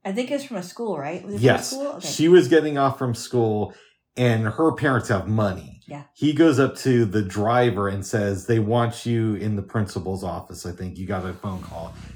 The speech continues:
Speaker 2: Then he hops into the vehicle and takes off.
Speaker 1: Yep. With Amanda in the back seat.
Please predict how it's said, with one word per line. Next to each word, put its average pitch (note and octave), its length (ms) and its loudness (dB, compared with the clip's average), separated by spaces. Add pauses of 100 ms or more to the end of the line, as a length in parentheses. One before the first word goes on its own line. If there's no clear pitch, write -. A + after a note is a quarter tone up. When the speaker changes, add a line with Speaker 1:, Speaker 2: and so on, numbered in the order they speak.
(120)
Speaker 2:
Then B2 140 2
he B2 80 2
hops A#2+ 320 4
into A#2 160 0
the G2+ 120 -2
vehicle F#2+ 420 -6
and F2+ 100 -10
takes - 260 -12
off. - 300 -16 (380)
Speaker 1:
Yep. G#3 220 -2 (760)
With G3+ 160 -4
Amanda F#3+ 400 -2
in F3+ 80 -2
the F3 60 -6
back E3+ 260 -6
seat. D#3 240 -14